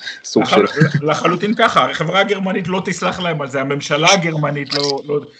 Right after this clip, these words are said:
Speaker 2: תראה את זה באופן נורא נורא ביקורתית, ב-, ובגלל זה אני חושב שגם אם אתה מסתכל על זה נטו משיקולים של חשוב לי עתיד הכדורגל, זה לא אחראי, זה לא רציני,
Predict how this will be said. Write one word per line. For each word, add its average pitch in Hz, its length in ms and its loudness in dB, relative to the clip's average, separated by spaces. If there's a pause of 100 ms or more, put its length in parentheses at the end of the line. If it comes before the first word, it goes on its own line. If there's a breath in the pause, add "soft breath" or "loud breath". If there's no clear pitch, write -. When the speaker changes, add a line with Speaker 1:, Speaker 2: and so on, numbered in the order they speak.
Speaker 2:
תראה 151 200 2
את 147 60 4
זה 147 80 0
באופן 151 260 2
נורא 151 200 0
נורא 156 160 2
ביקורתית, 175 580 0 (380 loud breath)
ב-, 143 80 6
ובגלל 147 540 4
זה 175 160 6
אני 175 120 4
חושב 170 320 2
שגם 170 480 0 (100)
אם 175 120 -2
אתה 165 120 -8
מסתכל 160 380 -8
על 165 120 -4
זה 151 160 -4
נטו 180 440 0
משיקולים 175 520 -4
של 175 180 -6
חשוב 170 360 -4
לי 160 100 -4
עתיד 160 240 -6
הכדורגל, 160 680 0 (360 loud breath)
זה 131 200 2
לא 165 120 8
אחראי, 156 360 4
זה 147 120 6
לא 156 180 4
רציני, 165 560 0